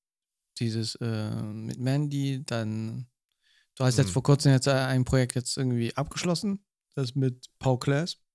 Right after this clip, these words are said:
Speaker 2: Genau, das Patchworld, das ist jetzt, äh, also Patchworld ist ein, ähm, Kurzfilm von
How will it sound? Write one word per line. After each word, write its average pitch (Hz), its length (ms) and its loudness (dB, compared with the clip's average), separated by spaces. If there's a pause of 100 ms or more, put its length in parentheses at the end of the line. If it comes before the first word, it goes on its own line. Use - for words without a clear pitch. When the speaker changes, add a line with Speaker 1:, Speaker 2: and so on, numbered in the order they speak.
(160)
Speaker 2:
Genau, 113 540 2
das - 140 -10
Patchworld, 127 640 4
das 101 100 2
ist 110 100 0
jetzt, - 320 -2
äh, 71 40 0
also 80 300 2
Patchworld 117 480 4
ist 107 220 0
ein, 101 440 0
ähm, 95 520 -2
Kurzfilm 127 680 2
von 98 440 0